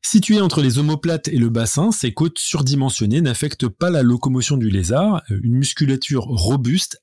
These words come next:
assure le déploiement partiel et la rétractation rapide de sa membrane. Les lézards volants peuvent planer sur plus de dix mètres et les mâles arborent aussi souvent des motifs colorés sur le patagium ainsi que sur un repli de peau sous la gorge qu'ils emploient lors des, euh, parades amoureuses. Donc c'est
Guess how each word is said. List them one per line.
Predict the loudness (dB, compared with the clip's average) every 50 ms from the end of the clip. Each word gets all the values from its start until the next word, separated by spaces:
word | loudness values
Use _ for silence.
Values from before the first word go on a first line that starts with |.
| _
assure | 0 0 2 0 0 -2 0 2 2
le | 2 2 2
déploiement | 0 -2 -2 -2 -2 0 0 0 0 -2
partiel | -2 -4 -4 -2 -2 -2 -2 0 2 2 2 2 0 -4 -10 -14 -4 0
et | 2 2
la | 4 2
rétractation | 2 2 0 0 0 -2 -4 -2 -2 -2 -4 0 0 2 2
rapide | 2 0 0 -2 -2 -2 -2
de | -2 -2
sa | -2 -2 -2
membrane. | 0 0 -2 0 0 0 0 0 -2 -4 -8 -10 -8 -8 -8 -10 -12 -2 2
Les | 4 4
lézards | 4 4 4 2 2 0 0 0
volants | 0 0 0 2 2 2 2
peuvent | 2 0 -2 -4 -4
planer | -2 -2 0 0 0 2 0 0 -2 -4 _
sur | -8 -4 -2 -2 -4
plus | -2 -2 -2 0
de | 0 -2
dix | -2 -2 0 2 2
mètres | 2 2 2 0 -4 -10 -12 -10 _
et | 0 0
les | 2 2
mâles | 2 2 2 2 0 0 -2 -4 -6
arborent | -4 -4 -2 -2 -2 0 0
aussi | -2 -2 0 -2 -2 -2
souvent | -2 -2 0 2
des | 2 2
motifs | 2 0 0 -2 -2 -4 -4
colorés | -2 -2 0 2 2 2 2 0 0
sur | -2 -2 -2
le | -4 -2
patagium | -4 -4 -4 -2 -2 0 0 2 2 2 2 0 -2 -8 -14 -14 -18 -4 0
ainsi | 2 2 2 2 2 0 0 0
que | 0 0
sur | 0 0 0 0
un | 2 0
repli | 0 -2 -2 0 0 0
de | 0 0 0
peau | -2 -2 -2 -2 -2 -2
sous | -2 -2 -2 0
la | 0 2 2
gorge | 0 0 0 0 0 0
qu'ils | -2 -2 -2 0
emploient | -2 -2 -2 -2 -2 -2 0 0
lors | 0 0 -2 -2 0
des, | 0 0 0 0
euh, | 0 -2 -4
parades | -4 -4 -2 -2 -2 -2
amoureuses. | -2 -2 -2 -4 -4 -4 -6
Donc | -6 -6 -6
c'est | -6 -6 -8